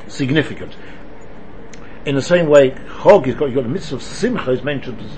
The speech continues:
particularly in relation to Sukkot. So here as well, this, now they cut the, what was the inyan of Sukkot they had to do,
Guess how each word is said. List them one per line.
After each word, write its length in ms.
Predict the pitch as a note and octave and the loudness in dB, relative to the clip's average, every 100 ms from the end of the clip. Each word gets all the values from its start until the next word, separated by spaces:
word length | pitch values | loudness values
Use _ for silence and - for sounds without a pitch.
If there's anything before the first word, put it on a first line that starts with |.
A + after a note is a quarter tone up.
| - - - | -12 -12 -12
particularly 580 | B2 - - C#3 B2+ B2+ - - | -10 -10 -8 -4 -4 -6 -12 -8
in 80 | |
relation 340 | A#2 B2+ B2 A2 | 0 2 2 -2
to 80 | G#2+ | -6
Sukkot. 400 | - A2+ - - - - - - - - | -4 -4 -4 -14 -14 -14 -12 -12 -12 -4
So 140 | A#2+ | -2
here 280 | A#2+ A#3+ G3 | 2 6 6
as 100 | B2+ | 6
well, 240 | F3 D#3 | 8 8
this, 220 | B2+ C3 | 8 0
now 300 | C#3 C3 G3+ | 0 4 6
they 340 | F#3+ D#3+ C3 F3 | 8 6 6 0
cut 340 | - G#3+ G#3+ | 0 -4 -2
the, 120 | D3 | -4
what 180 | C#3+ G#3 | 0 0
was 120 | F#3+ | 0
the 100 | C3+ | -2
inyan 360 | G3 B3 A#3 F3 | -4 0 4 4
of 80 | C#3+ | 2
Sukkot 320 | C#4 C#4 - | 0 0 0
they 100 | D#3 | 0
had 100 | D#3+ | 2
to 60 | G#3 | 2
do, 300 | C#4 A#3+ | 2 0